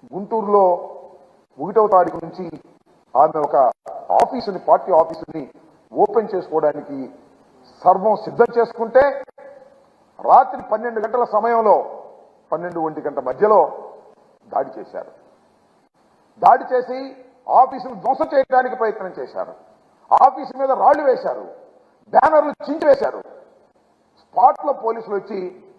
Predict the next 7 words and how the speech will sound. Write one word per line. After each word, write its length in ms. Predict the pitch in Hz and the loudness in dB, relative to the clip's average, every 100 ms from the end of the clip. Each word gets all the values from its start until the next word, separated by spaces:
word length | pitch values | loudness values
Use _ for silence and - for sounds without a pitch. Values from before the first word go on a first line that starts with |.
| _ _ _ _ 147 | _ _ _ _ -12
ఒక 180 | 156 202 | -10 -10
గుంపును 200 | 240 214 | -10 -10
పట్టుకున్నారు. 520 | 139 - 90 85 - _ _ _ _ _ _ _ _ 131 | -10 -12 -14 -14 -16 _ _ _ _ _ _ _ _ -16
ఆ 40 | |
గుంపు 260 | 120 147 175 | -16 -6 -2
ఎవరై 300 | 165 165 151 | -2 -2 -6
అంటే, 540 | 156 180 160 - | -8 -6 -6 -8